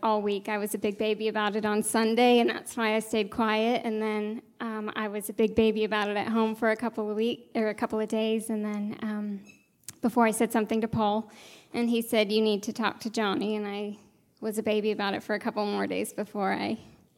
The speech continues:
<laughs> texted Deborah. So, um, but I have been asking God,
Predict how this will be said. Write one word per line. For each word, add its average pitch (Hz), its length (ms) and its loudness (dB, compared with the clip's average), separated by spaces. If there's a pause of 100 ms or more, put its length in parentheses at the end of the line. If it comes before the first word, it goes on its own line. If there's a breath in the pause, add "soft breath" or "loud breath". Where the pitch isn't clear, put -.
(140)
<laughs> - 500 -20
texted - 420 -8
Deborah. - 320 -4 (200)
So, 226 240 -4 (640 loud breath)
um, 196 480 0 (720 loud breath)
but 226 360 6 (920)
I 262 160 6
have 277 240 6
been 254 260 2
asking 240 520 -2
God, 214 400 -4